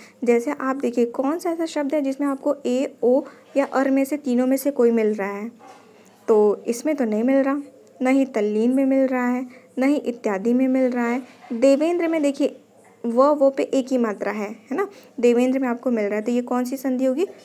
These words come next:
गुण संधि होगी। चलिए आगे देखिए, तो आंसर डी हो जाएगा इसका। अगला देखिए अन्वय, है ना, अन्वय में आपको बताना है कौन का, इसका संधि विच्छेद बताना है। तो उससे पहले हम आपको बता देते हैं इसकी संधि कौन सी है।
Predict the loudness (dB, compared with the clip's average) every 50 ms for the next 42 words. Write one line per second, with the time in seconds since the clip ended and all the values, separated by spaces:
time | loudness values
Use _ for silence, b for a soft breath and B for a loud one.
0 | -16 -14 0 2 4 4 4 0 -4 -8 -6 -4 -4 -2 -2 -4 -4 -4 -6 -8
1 | -8 -10 B B B B B B B _ _ _ _ _ _ _ _ _ _ -20
2 | -18 -6 -2 2 2 2 2 0 -2 -4 -6 -8 -10 _ -20 -18 -10 -8 -6 -6
3 | -6 -8 -10 -12 -12 -16 -20 _ _ _ _ _ -8 -6 -6 -6 -6 -6 -8 -10
4 | -10 -12 _ -8 -4 -4 -4 -4 -4 -6 -6 -6 -6 -6 -6 -8 -8 -10 -12 -14
5 | -14 B B B B B B B -4 -2 0 0 0 -2 -2 -2 -4 -6 -6 -4
6 | -2 -2 0 0 0 0 -2 -2 -4 -8 -12 -16 -20 _ -10 -6 -6 -6 -6 B
7 | B B B B B -6 -4 -2 -2 -2 -2 -4 -4 -4 -6 -6 -6 -6 -4 -4
8 | -2 -2 -2 -2 -2 -2 -2 -2 -4 -4 -2 -2 -2 -2 -4 -6 -14 -12 -10 -8
9 | -6 -4 -6 -4 -2 -4 -4 -2 0 0 2 2 2 2 0 -4 -8 -8 -10 -8
10 | -8 -8 -8 -8 -8 -8 -8 -8 -8 -10 -10 -12 B B B B _ -6 -4 -4
11 | -4 -2 -2 -4 -2 -2 -2 -4 -2 -2 -2 -2 -4 -4 -6 -6 -6 -4 -4 -2
12 | -2 -2 -2 -2 0 0 -2 -2 -2 -4 -6 -6 -6 -6 -4 -4 0 0 0 0
13 | 0 -4 -6 -8 -8 -8 -6 -6 -4 -4 -6 -6